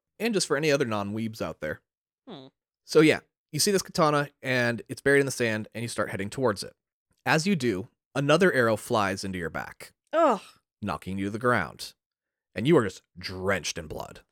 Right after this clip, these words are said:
Speaker 2: Oh, God.
Speaker 1: You pass out just as you reach the sword in the sand.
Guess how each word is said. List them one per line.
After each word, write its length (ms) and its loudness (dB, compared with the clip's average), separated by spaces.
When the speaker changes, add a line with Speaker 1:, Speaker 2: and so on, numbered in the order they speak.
Speaker 2:
Oh, 160 -18
God. 420 -14
Speaker 1:
You 100 -6
pass 280 4
out 360 2
just 400 -2
as 120 -4
you 120 -4
reach 180 -6
the 80 -8
sword 320 -2
in 80 -10
the 60 -8
sand. 460 -12